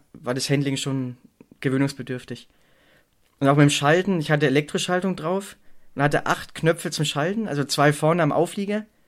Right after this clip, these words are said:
äh, nee, vier Knöpfe vorne am Auflieger und vier an den, am Basebar. Haben mich auch ständig verschalten, weil ich irgendwann mit diesen acht Knöpfen nicht mehr zurechtgekommen bin, welcher jetzt wohin schaltet und so.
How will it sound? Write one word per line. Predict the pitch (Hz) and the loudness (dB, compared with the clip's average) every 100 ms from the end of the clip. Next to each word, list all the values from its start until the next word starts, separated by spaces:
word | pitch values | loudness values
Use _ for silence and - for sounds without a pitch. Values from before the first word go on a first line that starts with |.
| _ _ _ - | _ _ _ 0
äh, | 143 143 | 4 6
nee, | 147 139 | 6 4
vier | 170 202 | 4 2
Knöpfe | 202 196 185 | 4 0 0
vorne | 156 165 | 0 2
am | 151 | 2
Auflieger | - 185 202 202 | 0 -2 -2 -2
und | 151 | -2
vier | - 170 175 | -2 0 0
an | 151 | 2
den, | 147 143 135 - _ _ _ | 2 0 -2 -12 _ _ _
am | - 135 | -6 -2
Basebar. | 143 180 - 190 226 - _ _ _ _ _ - | 0 -2 -4 -6 -6 -10 _ _ _ _ _ 0
Haben | 147 | 2
mich | 156 | 4
auch | 147 | 0
ständig | - 170 196 190 | 2 2 2 0
verschalten, | 160 - 156 156 120 | -2 0 0 0 -2
weil | 123 | -4
ich | 135 - | -4 -2
irgendwann | 151 156 | 0 4
mit | 151 | 2
diesen | 147 156 | 2 -2
acht | 147 - | -2 0
Knöpfen | 170 165 170 | 0 0 0
nicht | 156 | 2
mehr | 147 | 2
zurechtgekommen | 143 151 151 151 143 139 | 2 0 0 -2 0 0
bin, | 135 - - - _ | -4 -12 -20 -20 _
welcher | 143 156 165 | 4 6 6
jetzt | 151 156 - | 4 2 2
wohin | 160 180 | 2 2
schaltet | 180 143 143 131 | 0 0 0 0
und | 127 | -4
so. | 123 123 | -6 -8